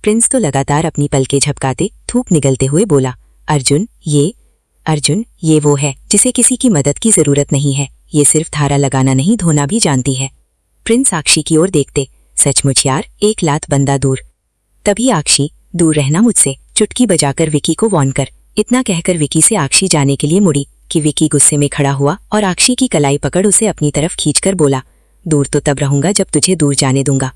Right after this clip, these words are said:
मुझे मारा, अब देख तेरे साथ क्या करता हूँ।" विकी की इस हरकत पर आक्षी को बहुत गुस्सा आ जाता है, उसका जबड़ा कस गया। वो खाने वाली नजर से विकी को देखने लगी। विकी ने आक्षी की कलाई पकड़ी थी,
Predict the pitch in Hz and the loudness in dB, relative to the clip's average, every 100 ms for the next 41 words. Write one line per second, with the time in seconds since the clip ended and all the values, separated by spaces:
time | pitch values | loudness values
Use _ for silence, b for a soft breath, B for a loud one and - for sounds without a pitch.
0 | _ - 151 143 139 131 143 202 156 143 | _ -2 0 2 2 2 0 -2 0 -2
1 | - 147 139 135 131 143 131 131 143 127 | 0 0 2 -2 -2 -4 -4 -4 -4 -2
2 | 135 _ _ _ _ _ _ - 220 254 | -4 _ _ _ _ _ _ -2 0 0
3 | 254 269 - 160 - 147 214 185 - - | 0 2 2 -2 -2 -2 0 0 0 0
4 | 165 208 165 160 151 143 143 135 135 135 | 0 0 0 0 0 0 0 0 -2 -2
5 | 131 139 - _ - 156 143 135 131 151 | -4 -4 -10 _ -4 -2 0 0 0 0
6 | - 143 - 135 131 _ _ - 226 - | 0 -2 -2 -4 -6 _ _ 0 0 2
7 | 165 147 139 135 139 135 139 - 208 160 | 0 0 0 0 0 2 0 0 0 -2
8 | 139 - 208 143 - 135 131 127 - _ | -4 -2 0 0 -2 -2 -2 -4 -8 _
9 | _ 175 156 151 143 135 131 - 147 240 | _ -4 -2 0 0 0 -2 -2 -2 0
10 | 160 139 135 139 143 139 143 | 0 0 -2 -4 -4 -2 -4